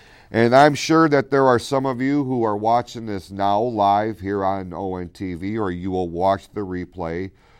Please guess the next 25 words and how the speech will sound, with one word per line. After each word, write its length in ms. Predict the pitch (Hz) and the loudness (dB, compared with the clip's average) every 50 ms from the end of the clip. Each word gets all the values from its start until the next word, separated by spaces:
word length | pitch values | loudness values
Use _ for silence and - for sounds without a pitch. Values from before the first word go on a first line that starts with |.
| _ _ _ | _ _ _
whether 480 | - 87 92 92 92 95 95 95 92 | -8 -6 -4 -4 -4 -4 -4 -6 -6
through 300 | 85 - - 90 92 90 | -8 -12 -12 -10 -10 -10
Facebook 840 | 80 - - 92 92 95 90 - - - 95 95 98 107 113 - - | -10 -8 -6 -4 -2 -2 -4 -6 -8 -4 -2 0 0 -2 -4 -6 -10
or 560 | - 85 90 87 87 85 85 85 85 85 80 | -6 -4 -4 -2 -2 -2 -2 -2 -4 -6 -6
through 280 | - - 90 90 87 85 | -8 -8 -8 -8 -8 -8
YouTube 600 | 82 85 90 90 82 _ - 92 87 92 101 101 | -8 -8 -10 -10 -10 _ -8 -8 -6 -6 -8 -8
when 240 | - 87 82 80 | -10 -10 -10 -10
it 100 | 80 78 | -12 -12
becomes 380 | 76 82 78 _ 92 85 82 78 | -12 -14 -12 _ -12 -12 -10 -12
available. 500 | 78 73 80 82 85 85 85 92 104 104 | -12 -10 -8 -8 -8 -8 -8 -8 -8 -8
And 100 | 90 78 | -8 -10
when 120 | 80 80 | -10 -10
it, 180 | 80 80 80 71 | -10 -10 -12 -12
when 180 | - 85 85 78 | -14 -14 -12 -12
it 120 | 73 71 | -12 -12
does 180 | 82 82 82 - | -10 -10 -10 -10
become 280 | - 78 - - 82 | -14 -16 -14 -12 -14
available, 440 | 80 76 78 80 82 87 92 104 98 | -12 -12 -10 -10 -10 -8 -8 -10 -10
we'll 220 | 87 82 82 82 | -10 -10 -12 -12
be 120 | 80 78 73 | -12 -12 -14
sure 300 | - - - 82 78 76 | -14 -14 -12 -12 -12 -10
to 100 | 73 76 | -12 -16
share 220 | - - 78 78 | -16 -14 -14 -12
the 80 | 76 78 | -12 -12
link. 360 | 78 82 87 95 110 113 | -10 -8 -8 -8 -8 -10